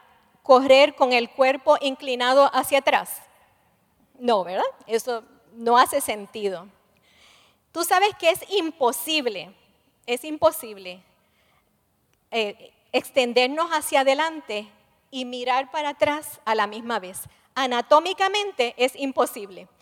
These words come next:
Nadie puede hacer eso. Y así tanto como en lo natural es imposible, en lo espiritual también lo es. Tenemos que, para poder extendernos hacia adelante,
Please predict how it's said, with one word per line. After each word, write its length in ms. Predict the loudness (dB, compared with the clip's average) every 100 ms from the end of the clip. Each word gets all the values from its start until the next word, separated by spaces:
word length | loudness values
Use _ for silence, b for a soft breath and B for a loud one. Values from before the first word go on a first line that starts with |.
| _ -2
Nadie 540 | 2 2 2 4 2
puede 580 | 2 6 6 6 2 -6
hacer 320 | -12 -6 -6
eso. 340 | -6 -12 -18 -20 _ b b b 0
Y 120 | 0
así 220 | 2 -4
tanto 400 | -2 -2 0 -2
como 220 | 0 0
en 140 | 0 0
lo 100 | 0
natural 560 | -4 -4 -2 0 0
es 160 | -2 -6
imposible, 760 | -6 0 2 2 0 -4 -4 -4
en 100 | -6
lo 60 |
espiritual 800 | -10 -10 -10 -10 -6 0 0 -2
también 480 | -10 -12 -8 -8 -6
lo 140 | -8 -10
es. 180 | -12 -16 _ _ b b b b
Tenemos 520 | 2 4 4 4 2 0
que, 180 | 0 0
para 340 | 2 0 2
poder 300 | 2 2 2
extendernos 1000 | 0 -6 -6 -6 -2 2 2 2 -2 0
hacia 280 | -2 0 4
adelante, 600 | 6 4 2 -6 -10